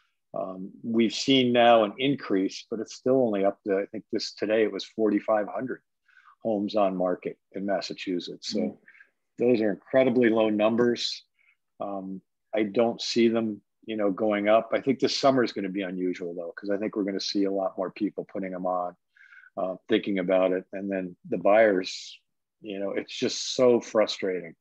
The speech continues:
Speaker 1: right now because I have, uh, you know, buyers who maybe go out for seven, eight weeks in a row, you know, putting offers in each time and not getting a house.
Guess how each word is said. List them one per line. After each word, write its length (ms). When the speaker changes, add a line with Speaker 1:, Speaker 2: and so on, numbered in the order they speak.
Speaker 1:
right 260
now 240
because 480
I 160
have, 320
uh, 240
you 120
know, 120
buyers 440
who 100
maybe 260
go 180
out 180
for 260
seven, 480
eight 180
weeks 320
in 80
a 60
row, 500
you 140
know, 320
putting 240
offers 440
in 120
each 280
time 400
and 100
not 180
getting 220
a 80
house. 520